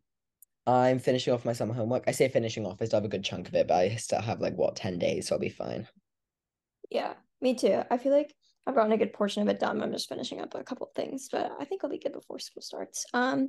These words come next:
Speaker 1: Lengthy parts, like the reading and things like that, which actually you couldn't just, like, plow through, I've gotten done.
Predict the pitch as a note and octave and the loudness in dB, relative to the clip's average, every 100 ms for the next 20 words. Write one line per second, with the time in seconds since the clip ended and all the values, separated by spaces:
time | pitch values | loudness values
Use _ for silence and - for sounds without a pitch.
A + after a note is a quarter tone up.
0 | - A#2+ C3 - E3+ E3+ D#3+ D#3 C3 A2 | 2 2 2 2 4 8 8 8 4 4
1 | G2+ G2+ G2+ G2+ G2+ G#2 G2+ G#2+ G2+ G2+ | 4 2 2 0 0 -2 -2 0 0 2
2 | F#2 A2+ F#2 F2 - G#2+ G#2+ F#2 - G#2+ | 2 2 0 -2 -4 -6 -6 -6 -2 -2
3 | G2 - - - F#2 G#2 - - A#2 G2+ | -2 -8 -8 -4 -2 -4 -4 0 2 2
4 | G2+ A2 A2 G#2 G2 G2 - F2+ F2 F2 | 2 6 8 6 4 2 2 -4 -4 -4
5 | F2 | -4